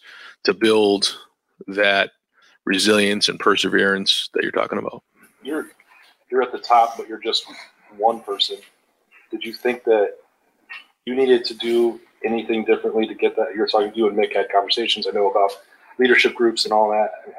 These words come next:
Speaker 2: how, how much did you think you keep doing exactly what you're doing, then everyone will get on board, or how much do I need to change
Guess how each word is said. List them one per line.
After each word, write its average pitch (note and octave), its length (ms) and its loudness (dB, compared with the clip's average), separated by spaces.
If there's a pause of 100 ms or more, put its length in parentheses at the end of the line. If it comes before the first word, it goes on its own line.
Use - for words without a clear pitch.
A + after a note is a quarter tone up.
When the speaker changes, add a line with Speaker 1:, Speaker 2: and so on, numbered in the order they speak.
Speaker 2:
how, B2+ 240 0 (300)
how C3+ 80 0
much C#3+ 160 2
did A#2 160 -6
you A#2+ 100 -8
think A2+ 320 -6 (1120)
you C#3+ 140 -2
keep C3+ 200 -2
doing B2+ 260 4
exactly A2 360 0
what G#2 120 -2
you're G2+ 100 -2
doing, A2+ 340 2 (720)
then G#2 100 0
everyone A2+ 220 4
will G#2 80 4
get G#2+ 120 4
on G2+ 140 2
board, A#2+ 280 4
or F#2+ 200 2
how A2 120 2
much G#2 220 -2
do G2+ 240 -2
I G#2+ 100 4
need G2+ 160 -2
to F#2+ 80 -12
change F#2 580 -4